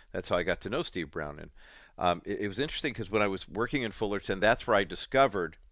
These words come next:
courtesy of a local police officer, was coming out, there was a traffic accident that happened in front of our building, and it happened on a rainy day, and the road appeared to be flooded, and I asked him, "Why do we get so much rain here in Fullerton?" He said, "We don't." And then I asked him, "Well, why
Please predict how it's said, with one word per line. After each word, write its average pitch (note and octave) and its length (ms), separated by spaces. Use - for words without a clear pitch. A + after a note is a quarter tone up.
courtesy C3 400
of G2+ 100
a G#2 40
local A2 280
police F3 320
officer, G#2 440
was F#2+ 140
coming G#2+ 240
out, G#2 100
there A2 80
was F#2+ 80
a F#2 40
traffic F2 400
accident E2+ 460
that D#2+ 100
happened D#2+ 380
in E2+ 160
front - 300
of E2 200
our E2 460
building, G#2+ 400
and G2+ 220
it F#2 60
happened G#2 300
on G2+ 100
a G2 60
rainy F#2+ 260
day, D#3 460
and G#2 140
the F#2+ 80
road G#2 260
appeared G2 300
to F2+ 60
be F2 100
flooded, D#3 400
and G#2 140
I G2+ 60
asked C#3 240
him, G#2+ 140
"Why A#2+ 160
do D#3+ 80
we C3 100
get A#2 220
so B2 160
much A2 260
rain A2 260
here G2+ 140
in F#2+ 60
Fullerton?" F3 400
He F#2 80
said, F2 180
"We F2+ 80
don't." D3 480
And F2+ 380
then G2+ 140
I F#2 60
asked F#2 200
him, F2+ 80
"Well, F2+ 140
why F#2+ 480